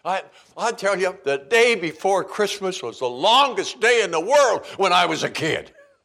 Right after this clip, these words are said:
My goodness, "Wait," he says, "wait for the gift my father promised, which you've heard me speak about. For John baptized with water, but in a few days you're gonna be baptized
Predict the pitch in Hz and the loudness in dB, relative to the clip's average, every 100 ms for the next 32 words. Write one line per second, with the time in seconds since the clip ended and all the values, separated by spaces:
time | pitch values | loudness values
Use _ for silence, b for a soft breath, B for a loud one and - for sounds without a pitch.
0 | _ _ _ _ _ _ _ _ _ _ | _ _ _ _ _ _ _ _ _ _
1 | _ _ 220 208 190 170 208 151 208 302 | _ _ -4 -4 -4 -6 -8 -6 2 4
2 | 294 175 190 185 190 143 - - B - | 4 2 -2 2 0 0 -6 -12 B 2
3 | 330 330 240 165 - 233 214 214 247 233 | 6 6 6 0 -4 -2 0 0 2 0
4 | 240 208 202 202 185 170 165 156 139 127 | 2 0 2 2 2 0 0 2 2 -2
5 | - B 196 180 214 180 220 196 175 - | -12 B -6 -4 -2 0 0 0 -4 -4
6 | 202 226 196 156 127 - - - - 123 | -6 -6 -2 0 0 -4 -20 -20 -18 -14
7 | - 160 160 143 143 127 147 127 131 113 | -8 -6 -2 -2 -4 -4 -4 -4 -10 -4
8 | 131 123 120 117 131 131 127 120 120 117 | -2 -2 -6 -10 -8 -4 -4 -4 -10 -10
9 | 117 107 117 - 117 113 107 | -8 -4 -4 -4 -6 -6 -6